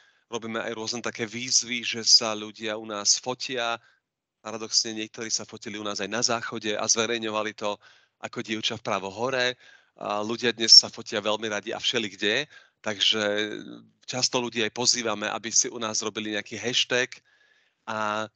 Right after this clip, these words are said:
máme aj rôzne typy epiek, máme, ne-,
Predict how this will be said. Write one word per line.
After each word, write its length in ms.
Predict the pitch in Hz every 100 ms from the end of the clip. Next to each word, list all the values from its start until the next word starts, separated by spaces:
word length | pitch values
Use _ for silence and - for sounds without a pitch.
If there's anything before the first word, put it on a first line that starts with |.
| _ _ _ _
máme 320 | 110 123 165 160
aj 400 | 131 123 120 117
rôzne 320 | 117 - 131
typy 240 | 127 -
epiek, 480 | 151 160 147 143 139 127
máme, 560 | 113 113 113 110 110 113 _ _ _ _ - 131
ne-, 240 | 131 127